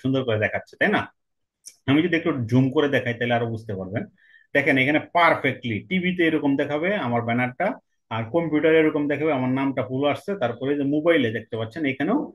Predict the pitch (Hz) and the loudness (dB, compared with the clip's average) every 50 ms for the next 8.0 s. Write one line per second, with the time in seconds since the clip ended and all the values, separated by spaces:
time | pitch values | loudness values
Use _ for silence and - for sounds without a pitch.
0 | _ 113 107 104 101 - 98 - - 104 92 90 - - _ - - _ _ - | _ -6 -4 -4 -2 -4 -6 -4 -4 -6 -6 -6 -8 -10 _ -20 -20 _ _ -20
1 | - _ _ _ - - 180 170 156 - - 185 165 135 - - - 127 113 104 | -20 _ _ _ -4 0 2 4 4 4 6 4 4 4 2 -2 0 0 0 0
2 | 95 85 - - 117 - 185 175 170 170 175 175 135 117 113 156 165 190 196 196 | -4 -6 -2 -2 -2 0 0 0 2 2 2 0 0 2 0 2 2 4 4 4
3 | 180 165 143 131 123 123 127 113 104 92 90 85 _ _ 123 120 - 156 120 123 | 6 6 6 4 4 4 2 0 0 -4 -6 -10 _ _ -10 -6 -4 -6 -4 -4
4 | 143 143 190 185 170 160 160 190 185 185 175 180 185 180 135 131 127 131 135 135 | -4 -2 0 2 2 2 4 2 0 2 2 0 0 0 0 -2 -2 -2 -2 -2
5 | 131 127 131 139 151 156 156 147 143 135 151 156 156 156 156 151 147 143 156 160 | -4 -4 -4 -4 -2 -2 0 0 0 0 0 0 0 0 -2 -4 -4 -6 -6 -6
6 | 156 151 139 120 147 196 233 233 170 110 110 113 110 113 - - 117 113 117 107 | -4 -4 -2 -2 -2 -2 -2 -2 -2 -4 -2 -4 -4 -6 -10 -10 -8 -6 -6 -4
7 | - 117 131 147 120 107 107 113 113 117 123 127 131 123 123 117 120 - 123 - | -4 -4 -2 -2 -2 -2 0 2 2 2 2 0 0 0 0 -2 0 -2 -4 -4